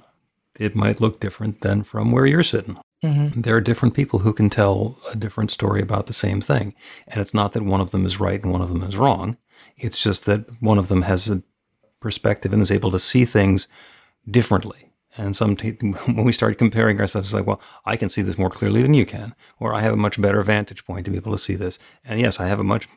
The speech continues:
Speaker 1: better <laughs> vantage point to see it from my perspective than you do.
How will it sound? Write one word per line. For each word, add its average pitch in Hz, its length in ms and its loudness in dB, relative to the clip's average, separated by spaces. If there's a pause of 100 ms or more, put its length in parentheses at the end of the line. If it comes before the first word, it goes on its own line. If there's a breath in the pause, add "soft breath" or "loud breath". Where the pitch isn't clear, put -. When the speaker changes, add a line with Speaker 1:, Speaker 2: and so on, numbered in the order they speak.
Speaker 1:
better 113 240 2
<laughs> 107 160 0
vantage 104 380 -2
point 98 220 -6
to 104 80 -2
see 104 180 2
it 104 100 2
from 95 220 -6
my 92 180 0
perspective 101 640 -6
than 90 180 -4
you 87 140 -2
do. 90 160 -8